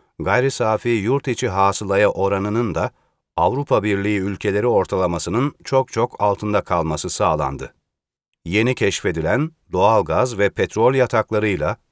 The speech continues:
doksan yedi bin üç yüz yetmiş yedi megawata ulaşan elektrik kurulu gücümüzü ve elli bin dokuz yüz doksan megawattla bu kapasitenin yüzde elli iki virgül beşini yeşil enerji kaynaklarımızın oluşturduğunu da bu tabloya ekleyin.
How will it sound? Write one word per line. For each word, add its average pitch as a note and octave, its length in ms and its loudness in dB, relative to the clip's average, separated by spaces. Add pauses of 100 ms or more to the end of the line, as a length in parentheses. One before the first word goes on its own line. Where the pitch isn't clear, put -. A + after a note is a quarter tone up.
(140)
doksan G2+ 340 2
yedi A2+ 280 0
bin C#3 140 -2
üç - 260 -6
yüz G#2 180 -2
yetmiş G#2 380 -2
yedi A2 180 0
megawata G2 520 0
ulaşan G#2 540 0 (160)
elektrik G#2+ 520 -2
kurulu G#2+ 340 0
gücümüzü G2+ 520 -4 (400)
ve F#2+ 240 4 (300)
elli G#2+ 280 0
bin C3+ 200 0
dokuz A2 360 0
yüz G#2+ 160 -2
doksan B2+ 380 2
megawattla G2+ 680 2 (180)
bu C3 100 -2
kapasitenin A2 760 -2
yüzde G2+ 480 -2
elli G2+ 280 -2
iki C3 240 -4
virgül F#2+ 460 -2
beşini F#2+ 420 -2 (320)
yeşil G2+ 380 0
enerji G#2 420 0
kaynaklarımızın G#2+ 800 0
oluşturduğunu G2 760 -2
da G#2 260 0
bu B2+ 160 -2
tabloya F#2 560 2
ekleyin. E2 480 -6